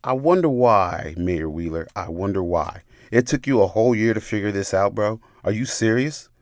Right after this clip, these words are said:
I could have told you this from the start this was gonna be the outcome. But who am I? I don't know. I'm just a Negro in a uniform. I don't know anything.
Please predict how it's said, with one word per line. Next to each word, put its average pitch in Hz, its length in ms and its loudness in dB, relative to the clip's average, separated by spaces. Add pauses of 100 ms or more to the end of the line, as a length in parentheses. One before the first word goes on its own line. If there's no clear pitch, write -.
(460)
I 202 160 6
could 214 160 2
have 175 80 2
told 180 240 -2
you 185 60 -8
this 196 140 -2
from 220 140 -2
the 220 60 -2
start 262 380 2
this 147 140 -4
was 127 100 -6
gonna 117 220 0
be 107 120 -2
the 95 140 2
outcome. 90 560 -2 (320)
But 117 120 -2
who 190 140 2
am 123 140 4
I? - 220 -6 (560)
I 113 100 -2
don't 101 160 0
know. 87 140 -4
I'm 110 80 -4
just 110 200 -6
a 104 60 -4
Negro 95 380 -2
in 82 60 -2
a 82 40 -2
uniform. 76 480 -6
I 90 80 -6
don't 95 160 -4
know 90 140 -2
anything. 71 500 -10